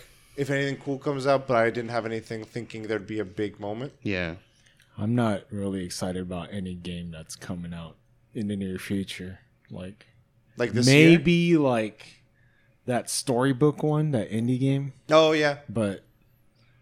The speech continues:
Speaker 3: like, mainstream game, I don't think I'm really, maybe FromSoft's next game, whatever the, that's completed, supposedly.
Speaker 1: Mm-hmm.
Speaker 3: But I'm not excited about any game.
Speaker 1: How, I,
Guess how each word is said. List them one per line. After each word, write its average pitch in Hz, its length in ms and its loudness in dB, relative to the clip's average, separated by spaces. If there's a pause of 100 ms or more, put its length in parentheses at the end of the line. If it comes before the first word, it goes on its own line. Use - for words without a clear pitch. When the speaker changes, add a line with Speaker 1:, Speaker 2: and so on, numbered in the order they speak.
(200)
Speaker 3:
like, 117 200 -2
mainstream 139 600 4
game, 180 400 0
I 226 120 -2
don't 151 200 0
think 156 160 0
I'm 123 200 0
really, 117 500 0 (1300)
maybe 120 240 4
FromSoft's 135 640 0
next 143 280 -4
game, 147 300 -6 (240)
whatever 117 640 -2 (300)
the, 110 160 0
that's 107 220 -2
completed, 120 580 -2
supposedly. 123 720 -4
Speaker 1:
Mm-hmm. 127 360 -4 (500)
Speaker 3:
But 92 240 -12 (280)
I'm 104 160 -2
not 98 240 0
excited 85 460 -12
about 85 240 -14
any 85 200 -14
game. 87 300 -14 (800)
Speaker 1:
How, 160 240 2 (100)
I, 160 120 -2